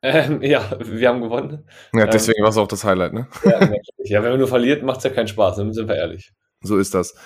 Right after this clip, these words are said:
Speaker 2: Definitiv. Äh, bei mir war das Highlight, gute Frage. Ich war letzten Freitag mit einem,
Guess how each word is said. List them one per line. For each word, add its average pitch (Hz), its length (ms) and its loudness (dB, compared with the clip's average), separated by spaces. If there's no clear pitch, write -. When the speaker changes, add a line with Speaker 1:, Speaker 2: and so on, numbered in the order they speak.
Speaker 2:
Definitiv. 104 520 -2
Äh, 127 180 6
bei 127 160 6
mir 143 380 2
war 147 120 4
das 135 240 0
Highlight, 131 320 2
gute 151 200 -2
Frage. 139 300 0
Ich 107 140 -6
war 113 80 4
letzten 113 840 -4
Freitag 113 840 0
mit 107 160 -10
einem, 101 380 -10